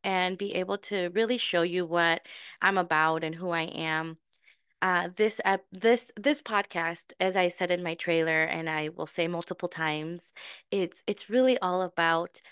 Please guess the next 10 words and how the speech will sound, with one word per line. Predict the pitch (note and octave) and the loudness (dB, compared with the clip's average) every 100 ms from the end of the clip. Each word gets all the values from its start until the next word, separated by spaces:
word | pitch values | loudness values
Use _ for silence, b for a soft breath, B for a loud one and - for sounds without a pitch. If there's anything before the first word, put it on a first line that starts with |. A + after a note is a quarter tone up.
| b | b
vulnerability, | F#3+ F#3+ F3+ F#3 F3 F3+ F3+ - - _ _ _ F3+ | 0 0 2 2 2 0 -6 -12 -20 _ _ _ 2
vulnerability, | F#3+ G3 G3+ F#3 F3+ F3+ F3+ F#3+ - | 4 4 2 0 0 -2 -6 -10 -2
authenticity, | F3+ F3+ G3 F#3+ - E3+ - E3+ E3+ F3 - b | 0 0 -2 -6 -8 -10 -6 -6 -6 -8 -12 b
courage, | - F3+ E3+ E3+ F3 E3+ - - _ _ - | -4 2 4 4 2 -4 -10 -14 _ _ -8
love, | F#3+ E3+ D#3+ E3 - _ _ _ _ | 0 0 0 -4 -12 _ _ _ _
and | F#3 F3 D#3+ D#3 D#3+ | 0 2 2 0 -6
fire | - D#3 D#3 | 2 2 4
and | E3 E3 | -2 -4
butterflies. | D3+ C#3+ - - - - - - _ _ B B B B B - | -6 -6 -6 -4 -2 -4 -12 -18 _ _ B B B B B 0
And, | G3+ G3 F#3+ F3+ F3+ | 2 4 2 2 -4